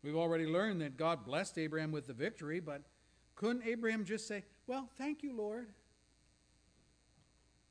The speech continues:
and let it go at that? There's a lot going on here, not the least of which is a test of Abraham's acknowledgement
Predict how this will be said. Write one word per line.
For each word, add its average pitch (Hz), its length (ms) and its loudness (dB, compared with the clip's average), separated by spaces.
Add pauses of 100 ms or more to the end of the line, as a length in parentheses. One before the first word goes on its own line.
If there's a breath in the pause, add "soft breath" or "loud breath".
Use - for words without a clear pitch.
(140)
and 113 80 -8
let 147 120 -2
it 143 80 -6
go 139 160 0
at 165 80 -4
that? 175 260 -10 (4000)
There's 143 140 -8
a - 20 -4
lot 190 240 -2
going 170 260 -2
on 165 240 0
here, 139 540 -4
not 151 260 -4
the 156 80 -4
least 190 300 -4
of 131 80 -6
which 175 280 -6
is 135 380 -8 (260 soft breath)
a 131 120 -8
test 190 420 -4
of 131 140 -6
Abraham's 160 640 -4
acknowledgement 185 960 -8